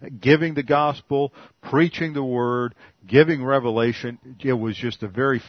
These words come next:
fact of its, of its existence indicated to the Jews that judgment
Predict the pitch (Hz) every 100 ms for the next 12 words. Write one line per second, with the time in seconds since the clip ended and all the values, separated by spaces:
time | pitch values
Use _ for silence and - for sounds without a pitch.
0 | - 156 175 175 - 127 117 139 120 -
1 | - - 113 113 120 113 - - 127 104
2 | 95 131 175 - 104 - - - - -
3 | - _ _ 143 165 147 - 135 127 131
4 | - 117 107 92 143 127 110 113 - -
5 | - _ 101 127 117 90 135 156 151 170
6 | 160